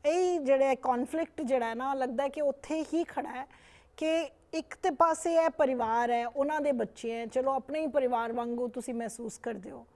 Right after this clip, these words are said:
ਅਮ, ਔਰ ਉਸੀ side ਦੀ ਉਹਦੇ ਵਿੱਚ ਪਲੜੇ 'ਚ ਇਹ ਵੀ ਹੈ ਕਿ ਹਾਂਜੀ, ਆਪਣਾ ਬੱਚਾ ਨਹੀਂ ਹੈ, ਆਪਣਾ ਜੋ ਰਹਿਣਾ ਹੈ, ਕਿੰਨਾ ਕੁ ਚਾਹੀਦਾ ਹੈ।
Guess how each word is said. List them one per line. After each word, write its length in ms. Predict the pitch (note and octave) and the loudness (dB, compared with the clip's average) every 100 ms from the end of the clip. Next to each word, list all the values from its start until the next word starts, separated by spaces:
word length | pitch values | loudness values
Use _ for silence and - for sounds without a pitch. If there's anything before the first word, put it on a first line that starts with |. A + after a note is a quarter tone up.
| _ _ _ _ _ _ _ - | _ _ _ _ _ _ _ -10
ਅਮ, 540 | B3 B3 B3 B3 A#3+ A#3+ _ _ _ _ _ - | -4 -2 0 0 -2 -6 _ _ _ _ _ 0
ਔਰ 120 | B3+ | 4
ਉਸੀ 600 | C4 C#4 - - - D#4+ D#4 | 4 2 -4 -10 -4 -2 0
side 340 | D#4+ C#4 C4+ | 4 4 2
ਦੀ 360 | A#3 C#4+ C4+ B3+ - - | -2 -2 -4 -6 -4 2
ਉਹਦੇ 220 | B3+ C#4 | 4 4
ਵਿੱਚ 200 | C#4 - | 0 -2
ਪਲੜੇ 380 | - C4 C4+ C#4+ | -2 2 4 4
'ਚ 80 | C#4+ | 2
ਇਹ 140 | C#4 | 2
ਵੀ 180 | C#4+ C#4+ | 4 2
ਹੈ 80 | C#4 | 2
ਕਿ 120 | D4 | 0
ਹਾਂਜੀ, 360 | B3+ C4+ C4 | 0 -2 2
ਆਪਣਾ 280 | C#4+ - C4+ | 0 0 -2
ਬੱਚਾ 380 | B3 A3+ - C4+ | -2 -2 0 0
ਨਹੀਂ 260 | C4 C4 B3+ | 0 -2 -4
ਹੈ, 240 | B3+ B3+ | -4 -6
ਆਪਣਾ 340 | B3 B3 B3+ | -6 -4 -4
ਜੋ 280 | B3 A#3+ C4 | 0 2 4
ਰਹਿਣਾ 280 | B3+ B3 B3+ | 4 0 -2
ਹੈ, 60 | C4 | -6
ਕਿੰਨਾ 380 | D4+ C#4+ E4 | -4 -4 -4
ਕੁ 60 | F4+ | -4
ਚਾਹੀਦਾ 340 | - A3 | -2 -2
ਹੈ। 60 | G#3+ | -4